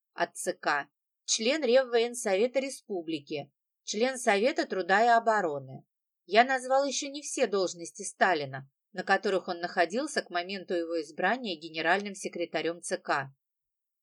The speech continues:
Бесспорно, всё это свидетельствовало о признании его вклада в начавшееся дело радикального переустройства общества, об определённом знании Сталиным механизма политического и государственного управления,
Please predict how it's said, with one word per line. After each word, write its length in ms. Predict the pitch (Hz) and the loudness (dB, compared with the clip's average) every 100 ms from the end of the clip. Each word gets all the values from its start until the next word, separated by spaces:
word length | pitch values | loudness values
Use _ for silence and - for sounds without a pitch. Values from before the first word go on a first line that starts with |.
| _ _ _ _ | _ _ _ _
Бесспорно, 760 | 165 226 - - 302 359 240 | -2 -2 -2 -2 0 2 0
всё 260 | 214 - 302 | -4 -4 -2
это 200 | 330 214 | 0 -2
свидетельствовало 920 | 208 196 226 262 247 - 233 226 214 | -4 -6 -4 -4 -8 -4 -2 0 0
о 140 | 214 | 0
признании 720 | 214 254 247 262 220 170 165 156 | -2 -4 -4 0 0 0 -8 -10
его 220 | 156 160 | -6 -6
вклада 560 | - 185 233 247 156 - _ _ - | -4 0 0 0 -4 -6 _ _ -16
в 100 | 170 | -6
начавшееся 840 | 202 202 226 185 - 170 156 170 | -4 2 2 2 0 -2 -2 -8
дело 340 | 151 202 277 208 | -2 0 0 0
радикального 640 | 170 156 175 196 233 214 | -2 -2 2 2 2 -4
переустройства 880 | - 170 160 - - 202 202 214 220 | -2 -4 -4 -8 -4 -4 -4 -4 -4
общества, 680 | 202 185 - 156 - 151 139 _ _ _ _ - | -2 -4 -4 -10 -10 -10 -12 _ _ _ _ -4
об 160 | 185 | 0
определённом 680 | 202 226 214 226 262 277 277 | 2 0 0 4 4 2 -4
знании 520 | 262 262 208 160 160 | -4 2 2 2 -8
Сталиным 600 | - - 220 302 233 160 - _ _ | -8 0 2 2 -4 -8 -12 _ _
механизма 640 | 185 185 185 175 240 269 247 | -8 0 2 2 0 -4 -4
политического 840 | 185 170 165 247 - 269 - 170 | -2 -2 -2 -8 -8 -8 -4 -2
и 60 | 165 | 0
государственного 840 | 165 - 156 180 240 - 254 233 233 | -2 -10 0 0 0 -6 -8 -4 -4
управления, 840 | 240 247 247 233 165 139 139 139 | -2 0 0 -2 -6 -6 -14 -16